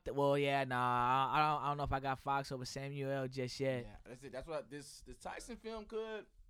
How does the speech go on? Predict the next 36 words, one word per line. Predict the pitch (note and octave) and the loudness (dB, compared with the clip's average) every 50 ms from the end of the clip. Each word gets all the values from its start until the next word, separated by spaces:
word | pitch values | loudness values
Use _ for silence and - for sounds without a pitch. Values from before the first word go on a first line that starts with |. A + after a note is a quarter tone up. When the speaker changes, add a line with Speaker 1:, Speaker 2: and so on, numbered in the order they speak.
| - - - | -20 -20 -16
Speaker 2:
could, | - F#3 G#3 G#3+ G3+ F3 - | -14 -12 -12 -12 -14 -14 -14
could | G#3 G3 G3+ | -16 -14 -12
be | G3+ | -12
a | G3 F#3 | -12 -10
big, | E3 F#3+ G3 G3+ G3 F#3 F3+ - - - - C#3+ | -6 -4 -4 -2 -4 -4 -6 -10 -18 -20 -20 -14
big | D3+ E3+ E3 E3+ | -12 -12 -10 -10
notch | F3+ F#3+ F#3 F#3 - - F#3 | -8 -8 -8 -10 -8 -6 -4
up. | F3+ D#3+ - | -4 -2 0
Speaker 1:
Could | E3 E3 D#3+ | 0 0 2
be | E3+ E3 | 2 0
a, | D#3+ D#3 D3 - - - - | 0 -2 -6 -12 -16 -18 -12
could | - - F#3+ G3+ F#3+ E3+ | -4 0 2 2 2 4
be | E3+ D#3+ | 2 2
a | D3+ | 2
great | D3 C#3+ D#3 E3 E3 D#3+ C#3 | 2 2 2 4 4 2 2
notch | C#3+ C3+ C3 - - C3+ | 0 0 0 0 -2 -4
up. | A#2+ A#2 A2+ A2+ | -4 -4 -4 -4
So, | - C3 A#2+ A#2 A2+ A2 G#2 | -4 0 0 0 0 -2 -2
um, | B2+ C3 B2 B2 A#2+ A#2 A2 G#2+ G#2+ - - - - - - - - - - - - - - - - - _ - - - _ - | 0 0 0 0 -2 -6 -10 -14 -14 -16 -18 -20 -18 -18 -18 -18 -18 -20 -14 -12 -12 -12 -12 -14 -20 -20 _ -20 -20 -20 _ 6
yeah, | D3 F#3+ F#3 D3 | 10 10 10 10
twenty-one, | B2+ - G3 A3 A3+ A3+ G#3+ G#3+ G3+ E3+ D3 C3 | 8 6 4 6 6 8 8 8 8 8 6 4
man. | C3+ C3+ C3+ B2+ B2 B2 | 2 0 0 0 -2 -2
Twenty-one, | - F3+ F#3 F#3+ F#3+ F#3+ F#3+ F#3 F3+ F3+ E3 C#3 | 2 4 4 6 6 6 6 6 6 4 2 4
big | C3 E3 F3 E3+ D3+ | 8 8 8 8 6
move, | D3 D3+ D#3 D#3 D3+ C#3+ C3+ | 4 4 6 6 6 4 6
boss | C3 C#3 C#3+ C#3 C3+ - - C#3 | 6 8 10 10 8 6 2 0
move. | C3+ C3+ C3 C3 C3 B2+ B2 - - - - - - _ _ - _ _ - | 2 4 4 4 4 2 0 -4 -12 -20 -20 -20 -20 _ _ -20 _ _ 0
Y'all | A#2 C3 D3+ D3+ | 4 6 6 8
go | C#3 C3 | 6 4
check | B2+ - C#3+ C3+ | 4 4 2 2
out | B2+ B2 A#2+ | 2 2 2
that | B2 A#2 | 2 2
album, | A#2+ B2+ B2 A#2 A2+ A2+ | 2 2 2 2 0 0
Savage | - D3 D3 D3+ D#3 D#3 C#3 C#3 | 0 2 2 4 4 2 0 0
Mode | C#3 C#3 C#3 C3+ C3 | 2 2 2 2 2
two. | - D3+ D3+ D3 D3 C#3 C#3 | 2 2 2 4 4 2 2